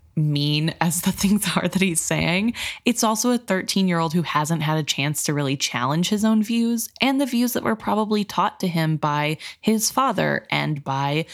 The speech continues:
the traders in Bingtown, that he is now starting to become an age where he can actually question that and, like, learn from his own experiences. So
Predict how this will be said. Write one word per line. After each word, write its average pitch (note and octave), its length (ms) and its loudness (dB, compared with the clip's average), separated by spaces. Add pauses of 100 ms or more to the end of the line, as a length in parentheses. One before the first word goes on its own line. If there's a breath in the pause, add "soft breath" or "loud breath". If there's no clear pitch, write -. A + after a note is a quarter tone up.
(240 loud breath)
the G3+ 120 2
traders F3 720 0 (100)
in G3 300 4
Bingtown, B3+ 640 0 (520 loud breath)
that F3 400 0 (400)
he F3+ 380 2
is D#3+ 280 0
now D#3+ 540 0 (680)
starting G#3+ 560 2
to G3+ 80 2
become E3 340 0
an D#3 240 0
age D3+ 320 0
where D3+ 100 0
he D3+ 160 -2
can D3 140 -2
actually C3 340 -2
question - 600 -2
that G#3 340 0
and, D#3+ 160 0
like, C3+ 300 -2 (280 loud breath)
learn D#3 680 0
from E3+ 240 0
his E3+ 200 -2
own D#3+ 160 2
experiences. A3 920 0
So E3+ 360 0